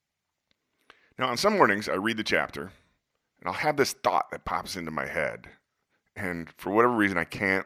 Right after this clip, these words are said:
let it go. Something resonates in me, and I'm not sure exactly why. So when this happens, I'll often just sit with it and then see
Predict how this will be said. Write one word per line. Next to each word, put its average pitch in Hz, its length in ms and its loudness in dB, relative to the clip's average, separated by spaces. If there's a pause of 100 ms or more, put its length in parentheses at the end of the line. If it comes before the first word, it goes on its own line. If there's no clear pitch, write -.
let 87 200 0
it 80 180 -6
go. 71 440 -4 (680)
Something 113 560 0
resonates 101 1500 2 (560)
in 113 260 0
me, 87 280 2
and 82 240 -2
I'm 95 160 0
not 208 200 2
sure 214 180 2
exactly 131 420 0
why. 87 540 0 (840)
So - 140 -12
when 147 140 -4
this 180 140 -2
happens, 101 880 -4 (260)
I'll 98 160 -2
often 107 400 0
just 113 400 -4 (160)
sit - 400 -6
with 82 180 -6
it - 140 -16 (1200)
and 90 160 -6
then 90 180 -4
see 101 680 -4